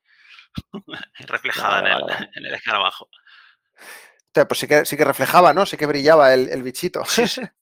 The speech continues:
Speaker 1: Y es curioso porque hay gente que
Speaker 2: Y
Speaker 1: los re-,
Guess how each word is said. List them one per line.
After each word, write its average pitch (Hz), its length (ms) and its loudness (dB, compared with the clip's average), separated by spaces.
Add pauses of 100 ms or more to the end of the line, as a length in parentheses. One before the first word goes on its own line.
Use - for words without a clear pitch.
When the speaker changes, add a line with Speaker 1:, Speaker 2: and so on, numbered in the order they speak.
(600)
Speaker 1:
Y - 80 -12
es 160 60 -12
curioso 220 300 -4
porque 254 180 -4
hay 170 60 2
gente 170 320 2
que 156 60 4
Speaker 2:
Y 143 220 2
Speaker 1:
los 135 160 -2
re-, 135 140 0